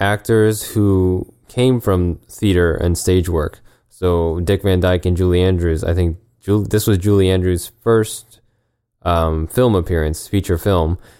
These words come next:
and she came from the theater. And then so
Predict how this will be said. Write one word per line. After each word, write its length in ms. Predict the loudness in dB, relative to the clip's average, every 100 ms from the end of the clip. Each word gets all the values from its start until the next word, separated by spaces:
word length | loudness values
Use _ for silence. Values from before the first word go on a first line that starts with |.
| _ _ -6
and 280 | -2 -2
she 160 | -4 -6
came 220 | -2 -2
from 180 | 0 0
the 100 | -2
theater. 480 | -2 0 2 0 0
And 140 | -2 0
then 160 | 0
so 720 | -2 -2 0 0 0 -4 -10